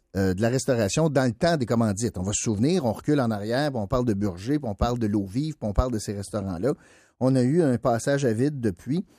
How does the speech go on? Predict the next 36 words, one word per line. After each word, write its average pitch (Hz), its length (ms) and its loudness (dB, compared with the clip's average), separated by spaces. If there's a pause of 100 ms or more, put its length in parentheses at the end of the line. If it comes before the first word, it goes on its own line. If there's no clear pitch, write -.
(240)
Et, 269 340 2
euh, 113 520 4 (180)
avec 127 340 -2
tout - 120 -16
ce - 80 -10
qui - 80 -8
s'est 151 80 -2
passé 123 280 0
avec 143 100 -4
la, 101 240 0
l'alcool 110 400 0
au 110 40 0
volant, 104 260 -2
et 123 60 -8
cetera, 135 240 -4
et 170 60 -6
cetera, 117 320 -2
on 143 140 4
a 131 80 4
vu 180 240 0
que, 151 420 2
les, 117 840 0
particulièrement 160 560 0
pour 135 180 -4
Gatineau, 120 460 0
la 123 120 2
restauration 131 800 0 (500)
s'est 196 220 4
quelque 240 320 4
peu 196 220 0
écroulée. 135 460 4
On 117 80 2
se - 60 -4
rappellera 151 340 2
des, 110 280 2
des 104 180 0